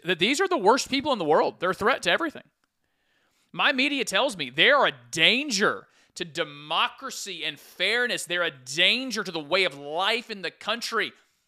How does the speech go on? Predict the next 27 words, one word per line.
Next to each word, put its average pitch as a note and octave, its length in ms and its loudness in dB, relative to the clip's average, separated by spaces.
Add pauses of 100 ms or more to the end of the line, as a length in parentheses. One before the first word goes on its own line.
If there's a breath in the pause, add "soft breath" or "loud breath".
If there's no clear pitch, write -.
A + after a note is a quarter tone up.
(880)
I G3+ 220 -4
might C4 120 0
as F3+ 100 -10
well, D#3+ 140 -10 (240)
I E3+ 160 -10
mean, D3 100 -18 (120)
I, F#3 260 -4
I - 20 0
gotta B3+ 220 2
find G3+ 240 -4
some C3+ 100 -16
sympathy A3 440 -8
if D3+ 80 -6
I D3 80 -2
killed F#3+ 320 -6
one E3 180 -2
of B2+ 140 -6
them. F#3+ 380 -6 (1500 soft breath)
Can E3+ 120 -2
I F#3+ 100 0
prove A#3+ 460 -4
that A3+ 180 0
is G3 240 -6
the C#3+ 380 -10 (200)
logic? D3 520 -2
I F4+ 80 -4
don't. F#3 260 -2